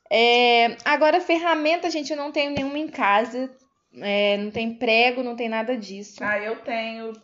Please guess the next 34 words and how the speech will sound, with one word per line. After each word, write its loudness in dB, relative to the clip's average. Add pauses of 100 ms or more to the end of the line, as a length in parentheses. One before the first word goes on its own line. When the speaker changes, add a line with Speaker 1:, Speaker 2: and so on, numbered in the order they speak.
(120)
Speaker 2:
eu -12
tenho -6
uma -12
caixa -10
de -20
ferramenta. -12
Speaker 1:
Olha, 4
não -2
tem. -4
Quando 0
tem, 2
eu 2
tenho 0
que -12
ter 0
um -2
marido -2
de -6
aluguel, -2
sabe? -4
Não -12
tem -6
jeito. -16
Porque -8
eu 4
desisti, -6
tipo -10
assim, -8
de -14
ter -2
qualquer -2
tipo -10
de -14
ferramenta. -6